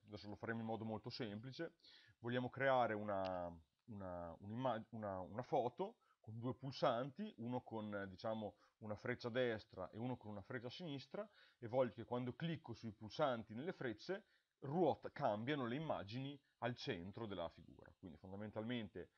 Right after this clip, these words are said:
un, ehm, una finestra con tre, tre spazi, uno per il pulsante con la freccia da una parte e l'altro col pulsante con la,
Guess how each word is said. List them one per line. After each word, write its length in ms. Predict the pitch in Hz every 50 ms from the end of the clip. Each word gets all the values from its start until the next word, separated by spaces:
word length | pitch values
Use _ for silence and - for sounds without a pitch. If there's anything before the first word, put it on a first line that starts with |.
| - - _ _ -
un, 220 | 107 104 98 92
ehm, 580 | 92 87 85 85 85 85 85 82 82 82 80 82 _ _ _ -
una 140 | 101 98 101
finestra 580 | - - 131 131 120 127 139 135 - - 180
con 260 | - - 107 104 95
tre, 640 | - - 120 120 113 107 101 98 95 90 87 85 85 -
tre 180 | - - 113 113
spazi, 640 | - - - 160 131 92 104 - - - 190 220 254 _ _ _ _ _ _
uno 260 | - 113 131 151 151
per 160 | - 139 127
il 100 | 120 120
pulsante 500 | - - 120 110 - 135 131 135 127 135
con 120 | - - 127
la 60 | 123
freccia 260 | - 139 131 - 135
da 60 | 127
una 120 | 131 131 131
parte 580 | - 143 123 104 85 82 - - 151 156 - _ _ _ _ _
e 100 | - -
l'altro 380 | 190 185 127 90 95 - - 151
col 160 | - 123 104
pulsante 540 | - 151 170 - - - 80 85 92 - 123
con 160 | - 104 95 92
la, 200 | 90 82 78 60